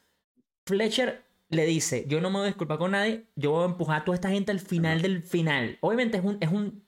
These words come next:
Speaker 1: es extremo, es extremo. Estamos hablando de que es como extremista sin duda, pero lo que Fletcher quería era demostrarte,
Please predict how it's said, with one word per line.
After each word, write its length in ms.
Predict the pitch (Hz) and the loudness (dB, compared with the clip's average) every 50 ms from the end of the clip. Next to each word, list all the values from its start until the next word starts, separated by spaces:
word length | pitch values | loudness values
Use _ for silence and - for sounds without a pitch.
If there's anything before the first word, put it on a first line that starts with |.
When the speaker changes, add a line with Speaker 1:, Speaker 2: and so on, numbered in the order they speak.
| _ _ | _ _
Speaker 1:
es 100 | - 156 185 | -2 -2 -2
extremo, 640 | 180 180 - - - 196 175 175 165 127 113 95 110 - | -2 -4 -6 -4 0 0 2 2 2 0 -2 -2 -2 -2
es 80 | 127 | -2
extremo. 460 | 143 147 - - - 165 151 135 117 | 0 -2 -2 -4 -2 0 0 0 0
Estamos 160 | 120 156 170 202 | 0 0 0 0
hablando 160 | 214 208 214 | 0 0 0
de 120 | 220 208 - | 0 0 0
que 160 | - 170 160 | 0 0 0
es 60 | 160 | 0
como 220 | 160 196 202 208 | 0 0 0 0
extremista 580 | 190 185 - - - 160 151 156 160 156 160 196 | 0 -2 -2 -2 -2 0 0 2 0 0 0 -2
sin 240 | 170 - 170 160 160 | 0 0 2 2 2
duda, 300 | 170 170 139 131 131 - _ _ _ _ _ _ _ _ _ _ - | 4 4 2 2 0 -2 _ _ _ _ _ _ _ _ _ _ -2
pero 240 | 175 175 190 - - | 0 0 2 2 0
lo 120 | - 190 | 0 0
que 100 | 185 185 170 | 0 -2 -2
Fletcher 340 | - 202 202 202 220 233 | 0 0 0 0 -2 -2
quería 340 | 226 226 214 202 180 165 151 | 0 0 0 2 2 2 2
era 160 | - 165 175 | 2 2 2
demostrarte, 840 | 190 202 196 185 160 - 196 190 180 156 139 - 175 175 175 175 - | 2 2 0 0 0 0 0 0 0 0 -2 -2 -4 -4 -4 -6 -14